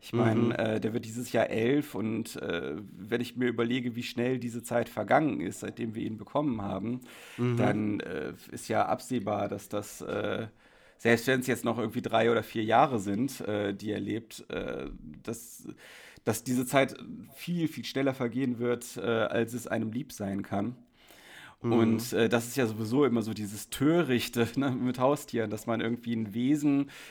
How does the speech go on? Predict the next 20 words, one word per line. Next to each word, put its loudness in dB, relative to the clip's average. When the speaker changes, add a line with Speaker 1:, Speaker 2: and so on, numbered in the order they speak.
Speaker 1:
in 0
sein 4
Haus 2
holt 6
und -2
in -4
sein 2
Herz 2
lässt, 0
das, 4
ähm, 2
deutlich, 4
wahrscheinlich 8
deutlich 2
kürzer 0
leben 0
wird 0
als -2
man -2
selbst, 0